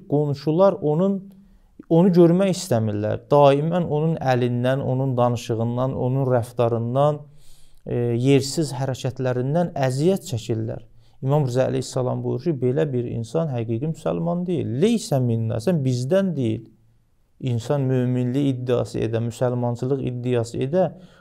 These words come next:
amma qonşuların hamısı bundan narahat ola, bunun əlindən narahat ola, bunun danışığından,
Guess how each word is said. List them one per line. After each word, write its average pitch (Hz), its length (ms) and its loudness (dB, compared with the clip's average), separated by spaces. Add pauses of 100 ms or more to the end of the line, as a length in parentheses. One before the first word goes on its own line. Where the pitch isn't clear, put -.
amma 139 340 2
qonşuların 139 640 2 (120)
hamısı 160 380 0
bundan 135 560 0
narahat 120 540 0
ola, 113 240 -6
bunun 131 280 -2
əlindən 123 440 -2
narahat 110 480 -2
ola, 113 180 -8 (520)
bunun 139 300 2 (140)
danışığından, 123 840 0